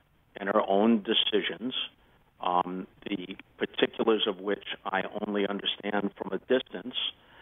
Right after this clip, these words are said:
It's very clear that her teammates love and respect her, and that she will be there, uh, to cheer them on, even if she doesn't decide to compete in the individual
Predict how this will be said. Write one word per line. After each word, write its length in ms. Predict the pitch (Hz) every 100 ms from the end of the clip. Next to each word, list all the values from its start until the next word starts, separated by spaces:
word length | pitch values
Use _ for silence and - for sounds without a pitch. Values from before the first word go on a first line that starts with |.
| - _
It's 160 | - - -
very 260 | 127 147
clear 380 | 117 - 123 120
that 140 | 107 104
her 300 | 101 98 95 _ _ -
teammates 500 | 135 143 107 101 - - -
love 340 | 95 107 117 113
and 200 | 107 98
respect 480 | - - 127 - -
her, 260 | 82 104 - _ - _ _ -
and 100 | 98
that 140 | 104 - -
she 100 | 123
will 200 | 110 101
be 240 | 87 110
there, 420 | 101 104 98 101 - - - -
uh, 220 | 95 92
to 180 | 90 - -
cheer 100 | - 101
them 180 | 98
on, 300 | 107 110 107
even 260 | 107 104 107
if 80 | 98 -
she 80 | 95
doesn't 360 | 104 104 101
decide 480 | - - 95 90 92 - - - -
to 80 | 101
compete 380 | 104 - 104 -
in 80 | 98
the 160 | 95 98
individual 640 | - 87 123 - 123 95